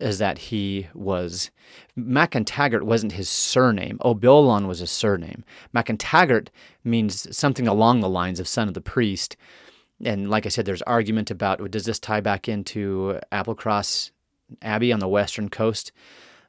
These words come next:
of Scotland? Or was the family more firmly established in the eastern part of Ross?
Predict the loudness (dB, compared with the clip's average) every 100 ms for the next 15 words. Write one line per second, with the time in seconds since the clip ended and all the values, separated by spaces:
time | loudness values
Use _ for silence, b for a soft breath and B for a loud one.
0 | -6 -4 4 4 4 0 -4 _ _ _
1 | _ _ _ -20 -2 2 4 4 2 b
2 | b b 0 2 2 -6 -8 0 2 2
3 | 0 0 0 0 2 2 2 0 -2 0
4 | 2 0 -2 0 2 2 0 -2 -6 -4
5 | -4 -2 -2 -2 -4 -4 2 2 2 4
6 | 4 2 -4